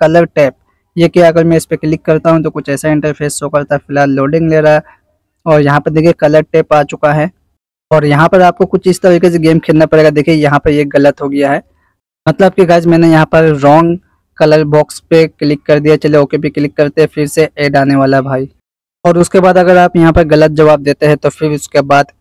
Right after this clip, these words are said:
एक मिनट के बाद फिर से आप इसे game play कर सकते हैं, ओके। और यहाँ पर आपको दस point करके मिलेगा। चलिए बैक निकलते हैं। उसके बाद यहाँ पर क्या है, dice game। चलिए मैं इस पर अगर click करता हूँ, कुछ ऐसा interface show करता है, तो यहाँ पर आप लोग game play कर सकते हैं।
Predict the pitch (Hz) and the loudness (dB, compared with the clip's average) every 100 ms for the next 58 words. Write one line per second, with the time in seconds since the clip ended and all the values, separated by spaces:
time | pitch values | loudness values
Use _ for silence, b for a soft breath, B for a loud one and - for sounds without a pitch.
0 | - 165 165 156 151 151 143 - 147 143 | -2 -2 -2 -2 0 0 0 -2 0 0
1 | 143 143 - 160 151 156 143 147 151 147 | 0 -4 -4 -4 0 0 0 -4 -6 -2
2 | 143 143 143 147 160 139 135 127 - 127 | -2 -2 -2 -2 -2 -4 -4 -8 -6 -4
3 | 131 175 143 _ _ - 156 143 139 143 | -2 -2 -2 _ _ -2 0 2 0 0
4 | 156 143 135 165 147 147 - - 147 151 | 2 0 0 -4 0 -2 -2 -2 0 0
5 | 160 - 143 135 147 147 147 151 - 147 | -2 0 -2 0 0 0 2 0 0 -2
6 | 143 143 143 143 143 143 151 151 139 147 | -2 -2 -2 -2 -2 -4 -2 -2 -2 -4
7 | 135 139 139 135 143 135 151 147 151 160 | -2 -2 -2 -4 -6 -6 -2 0 2 0
8 | 160 147 147 156 165 147 143 135 - _ | -2 0 2 0 -4 -4 -2 -2 -8 _
9 | _ _ - 156 151 151 147 - 160 147 | _ _ -6 0 2 2 0 0 2 4
10 | 143 - 147 143 151 143 156 151 156 139 | 2 -2 -6 -2 -2 0 -4 -4 -6 -6
11 | 151 151 147 143 - 143 143 143 147 147 | -2 -2 -2 -4 -6 -6 -6 -4 -4 0
12 | 151 147 139 135 147 147 - 143 139 139 | -2 -2 -6 -4 -2 -2 -2 -2 -2 -2
13 | 139 139 135 143 - 151 - 156 151 | -2 -4 -4 -6 -6 -10 -4 -2 -2